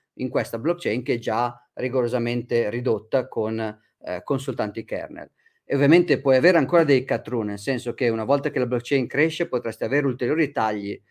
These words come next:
la blockchain potre-, potrebbe, come dicevo, decrescere nel tempo, ma questa cosa non aiuta veramente la privacy, perché, eh, in realtà, ehm, appunto tutto ciò che è già stato visto dagli altri peer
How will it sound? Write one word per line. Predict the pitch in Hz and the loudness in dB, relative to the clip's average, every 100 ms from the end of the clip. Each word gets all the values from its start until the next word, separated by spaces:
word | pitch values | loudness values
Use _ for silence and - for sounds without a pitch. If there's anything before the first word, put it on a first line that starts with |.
| _ | _
la | - 120 | -4 -2
blockchain | 135 139 165 | -2 2 2
potre-, | 135 131 131 | 2 0 -2
potrebbe, | - 113 120 123 | -4 -4 -2 -2
come | 127 123 | -2 -4
dicevo, | 110 139 120 | -2 -2 0
decrescere | 117 120 160 160 123 | 0 0 0 0 0
nel | 107 101 | -4 -4
tempo, | 104 92 - - _ _ | -8 -10 -10 -14 _ _
ma | - 120 | -10 -4
questa | 147 143 | -2 0
cosa | 139 170 156 | 2 4 4
non | 139 123 | 2 2
aiuta | 120 160 147 | 4 4 4
veramente | 113 107 107 101 | 0 0 -4 -4
la | 101 | -6
privacy, | 98 104 98 101 - | -4 -6 -6 -8 -12
perché, | - 131 - - - _ _ _ - | -4 -4 0 -2 -2 _ _ _ -6
eh, | 113 107 | -2 -2
in | 131 135 | 2 4
realtà, | 147 147 110 107 - _ _ | 4 2 0 -2 -4 _ _
ehm, | - 113 107 104 107 104 101 101 - | -4 0 2 0 0 -2 -6 -8 -10
appunto | 95 143 135 - | -4 -2 -2 -4
tutto | 170 147 | -4 -2
ciò | 160 156 | 2 2
che | 143 | 2
è | |
già | 139 | -2
stato | 127 160 147 | -2 -2 0
visto | 139 143 - 147 151 _ | 0 -2 0 -2 -2 _
dagli | 131 127 127 | -6 -2 0
altri | 120 117 135 | 0 -2 -6
peer | 135 117 110 117 | -4 -2 -2 -4